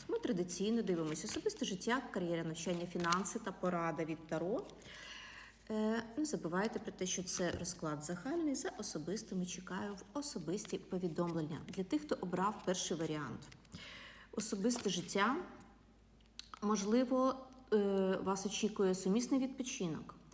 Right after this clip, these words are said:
або зовсім нові стосунки. Е, буде все абсолютно по-новому. Тобто, що, тобто щось змінюється в вашому житті і відбувається якесь таке оновлення, ви все починаєте з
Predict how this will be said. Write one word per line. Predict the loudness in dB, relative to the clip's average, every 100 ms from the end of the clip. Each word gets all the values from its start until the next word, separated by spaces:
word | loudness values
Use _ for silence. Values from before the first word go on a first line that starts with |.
| -16 -14 -14 4
або | 4 8 8 8 6
зовсім | 2 8 8 8 6 8
нові | 8 8 4
стосунки. | 2 -2 0 0 0 -6 -12 -12 -16 -20 -20 -18 -16 -14 -14 -6 0
Е, | 4 4
буде | 4 6 8 8
все | 6 2 8 8 8 4 -2 -8
абсолютно | -8 0 6 8 8 6 2
по-новому. | 4 4 4 2
Тобто, | 2 0 0
що, | -2 -4 -4
тобто | -2 0
щось | 2 4 4
змінюється | 4 6 6 8 6 6 4 2 2
в |
вашому | 2 2 0 -2
житті | -2 -6 -2 2
і | 2 2 2
відбувається | 2 0 0 2 2 0 0
якесь | 2 2 0
таке | -2 -4 0
оновлення, | 2 2 2 4 4
ви | 2
все | 0 -2
починаєте | -2 -2 0 0 0 -2 0 0 2
з | 0